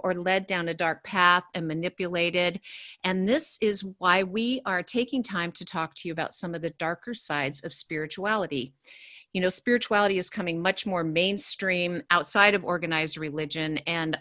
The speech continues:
online there are gurus and teachers and classes, psychics, astrologers. There are many places to buy stones and crystals.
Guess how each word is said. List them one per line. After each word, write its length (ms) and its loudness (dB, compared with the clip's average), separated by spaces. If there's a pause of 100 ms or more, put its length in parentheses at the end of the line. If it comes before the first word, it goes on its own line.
online 680 0
there 280 -2
are 180 -4
gurus 800 0
and 160 -2
teachers 540 -4
and 120 -6
classes, 800 -2 (460)
psychics, 640 2
astrologers. 1400 0 (300)
There 140 0
are 40 0
many 260 4
places 540 0
to 100 -6
buy 180 0
stones 760 0
and 120 -6
crystals. 960 0